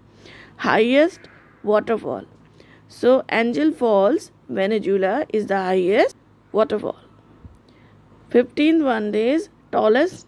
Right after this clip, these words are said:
tower. Tokyo Sky Tree, Japan, is the tallest tower. Tallest building. Burj Khalifa, Dubai, is the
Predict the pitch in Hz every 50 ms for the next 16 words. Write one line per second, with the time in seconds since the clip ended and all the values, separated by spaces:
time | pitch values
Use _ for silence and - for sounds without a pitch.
0 | _ - - 196 170 147 139 175 202 - - _ _ _ _ _ _ _ _ _
1 | - 247 247 247 247 - - 285 294 302 302 294 294 - - 262 254 262 285 302
2 | 294 - - 208 208 240 392 - _ _ _ _ 233 208 208 202 202 - 196 202
3 | 220 233 233 208 208 - - 240 233 - - 226 214 208 208 226 277 403 - -
4 | - - - _ _ _ _ - 220 202 160 135 - - - - _ _ _ _
5 | _ _ _ _ _ _ _ _ - - - _ - - _ _ - 262 262 262
6 | 277 339 392 - - - 226 202 196 175 160 151 - - - _ _ _ _ _
7 | _ _ _ - - _ _ _ 254 208 240 285 330 330 370 339 - 302 302 220
8 | 208 202 - - 190 208 247 302 403 - _ _ _ - 220 - 208 196 226 233
9 | 254 285 311 339 403 - - _ _ _ _ _ _ _ _ _ _ _ _ -
10 | 214 202 190 196 220 247 320 523 277